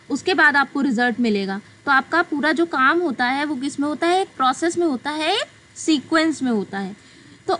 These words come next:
अपने उस sequence को पहले से define करके रखना, पहले से चीज़ों को क्या करना, define करके रखना, declare करके रखना कि आप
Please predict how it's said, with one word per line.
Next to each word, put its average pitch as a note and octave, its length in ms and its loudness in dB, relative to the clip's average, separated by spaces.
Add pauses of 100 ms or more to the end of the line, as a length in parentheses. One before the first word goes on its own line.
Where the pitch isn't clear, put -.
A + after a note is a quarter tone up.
अपने E4 380 0
उस F4 260 0
sequence D#4 760 0
को C#4+ 280 -4
पहले D4 480 0
से G4+ 260 0
define C4+ 600 2
करके A3+ 320 -2
रखना, F3+ 440 -8
पहले C#4 280 0
से G4+ 200 0
चीज़ों D4 380 -2
को E4+ 220 -2
क्या E4 200 0
करना, D4+ 380 0 (300)
define D4 380 2
करके D4+ 280 -2
रखना, E4 320 0
declare C#4+ 480 -2
करके C4 300 -6
रखना C4+ 300 -2
कि F4 160 -2
आप E4 140 0